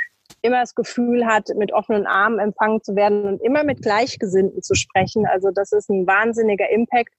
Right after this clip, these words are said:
Und vor allem, wenn man für ein Thema brennt, bei mir ist es ja Unternehmertum, also das tue ich auch, in, indem wir das mit den Kindern auch,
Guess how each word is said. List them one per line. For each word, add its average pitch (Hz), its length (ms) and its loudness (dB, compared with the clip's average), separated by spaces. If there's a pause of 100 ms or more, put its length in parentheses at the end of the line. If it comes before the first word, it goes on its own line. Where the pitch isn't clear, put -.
(380)
Und 262 220 0
vor - 160 -4
allem, 233 640 0
wenn 214 240 2
man 226 240 0
für 220 160 -2
ein 202 200 0
Thema 214 340 0
brennt, 294 540 -2 (160)
bei 196 100 2
mir 208 100 2
ist 214 100 -2
es 208 180 -4
ja 190 200 2
Unternehmertum, 208 800 0
also 196 240 2
das 185 260 -4
tue 214 220 2
ich 208 140 -2
auch, 196 160 0
in, 185 460 0
indem 190 420 0
wir 190 100 2
das 190 200 -2
mit 185 120 0
den 180 140 0
Kindern 240 360 0
auch, 202 280 0